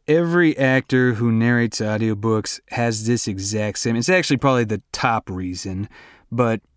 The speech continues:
we get to play every role. You don't get that in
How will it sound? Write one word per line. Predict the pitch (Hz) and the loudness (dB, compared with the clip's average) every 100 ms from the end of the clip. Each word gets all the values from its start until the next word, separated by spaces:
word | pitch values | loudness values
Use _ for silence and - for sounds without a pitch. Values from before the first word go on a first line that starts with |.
| _ - | _ -8
we | 113 175 220 - | -2 0 -2 -2
get | 175 - | -4 -2
to | - | -10
play | 139 - 131 135 123 - - | -10 -4 -2 0 -2 -8 -6
every | 117 104 104 101 101 98 - | -6 -4 -4 -2 -2 -6 -8
role. | 107 113 113 92 85 - _ _ _ _ - | -2 0 0 -2 -8 -16 _ _ _ _ 0
You | 127 | 2
don't | 151 | 4
get | 143 160 | 2 2
that | 160 147 | 2 4
in | 135 | 4